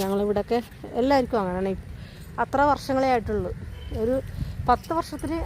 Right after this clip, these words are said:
അപ്പുറത്തേ ആയിട്ടുള്ളൂ ഇവിടെയൊക്കെ നമുക്ക് ടോയ്ലറ്റൊക്കെ വന്നിട്ട്. അപ്പം നമ്മുടെ വിശാലമായ ഈ പറമ്പ് കണ്ടോ നിങ്ങൾ? വിശാലമായ ഈ പറമ്പ് നമ്മുടെ കുട്ടിക്കാലം,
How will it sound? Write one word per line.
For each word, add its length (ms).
അപ്പുറത്തേ 420
ആയിട്ടുള്ളൂ 320
ഇവിടെയൊക്കെ 400
നമുക്ക് 280
ടോയ്ലറ്റൊക്കെ 540
വന്നിട്ട്. 260
അപ്പം 200
നമ്മുടെ 280
വിശാലമായ 680
ഈ 100
പറമ്പ് 320
കണ്ടോ 240
നിങ്ങൾ? 180
വിശാലമായ 680
ഈ 100
പറമ്പ് 320
നമ്മുടെ 260
കുട്ടിക്കാലം, 480